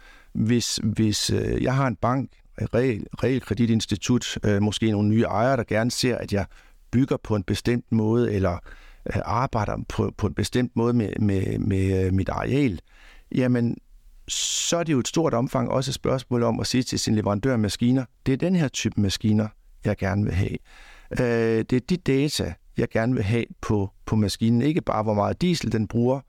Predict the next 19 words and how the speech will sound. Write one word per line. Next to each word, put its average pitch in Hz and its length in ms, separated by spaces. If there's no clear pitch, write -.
måske 107 280
også, 101 140
om 104 60
den 107 120
kan - 100
konverteres 104 540
til - 120
strøm 139 320
eksempelvis, 113 680
men, 120 520
men, 120 580
men 120 160
nogle 120 160
helt 160 220
andre 123 280
data, 123 300
som 113 220
går 127 280
på 123 280